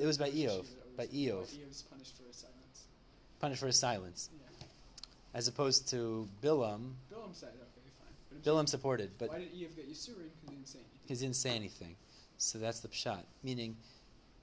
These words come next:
Speaker 1: the guy who's doing something extreme, right? Hamas. So everyone looks at them as crazy, and everyone will gang up against them in the world and say, "We have to eradicate these people."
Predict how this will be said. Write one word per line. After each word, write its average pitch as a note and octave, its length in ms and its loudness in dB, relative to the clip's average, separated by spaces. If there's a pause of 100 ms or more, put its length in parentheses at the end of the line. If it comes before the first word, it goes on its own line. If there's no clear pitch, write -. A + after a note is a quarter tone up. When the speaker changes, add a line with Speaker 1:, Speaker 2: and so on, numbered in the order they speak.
(840)
Speaker 1:
the C3+ 120 -2
guy E3+ 260 6
who's G#3 140 2
doing D#3 280 0
something B2+ 360 2
extreme, F#2+ 560 -2
right? B2+ 180 -2
Hamas. B2 640 4
So - 180 4
everyone F#3 240 4
looks E3 180 2
at D3 100 2
them C3 140 0
as A2+ 100 2
crazy, G#2 380 0
and G#2+ 80 0
everyone B2+ 280 2
will A2+ 80 -2
gang A2+ 240 -2
up G#2+ 100 -4
against G2 340 -4
them G2 140 -4
in F#2 80 -6
the F#2 80 -8
world F#2+ 240 -2
and F#2 80 -6
say, G#2+ 160 0
"We G2+ 120 -2
have G#2 140 -8
to A2 80 -2
eradicate A#2+ 460 -2
these G2+ 160 0
people." - 400 -6